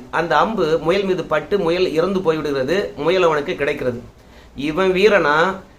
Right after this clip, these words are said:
இன்னொருத்தன் வேல் எடுக்கிறான் கையில, யானை மீது எழுதுகின்றான்,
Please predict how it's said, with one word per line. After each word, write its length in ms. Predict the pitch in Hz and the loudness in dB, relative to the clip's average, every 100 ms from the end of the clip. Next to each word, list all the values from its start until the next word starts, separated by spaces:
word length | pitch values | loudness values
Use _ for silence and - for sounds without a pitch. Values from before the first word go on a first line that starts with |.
| - | -16
இன்னொருத்தன் 800 | 151 202 233 220 208 165 147 156 | -6 2 4 4 2 2 2 -2
வேல் 260 | 147 202 233 | 2 4 6
எடுக்கிறான் 400 | 202 190 165 175 | 4 4 2 2
கையில, 560 | 165 175 175 151 151 151 | 0 2 2 2 2 0
யானை 380 | 131 151 214 214 | 0 4 4 4
மீது 460 | 180 170 190 190 - - - | 0 0 0 -2 -8 -16 -2
எழுதுகின்றான், 800 | 160 208 202 170 151 143 147 | 4 4 4 0 2 2 2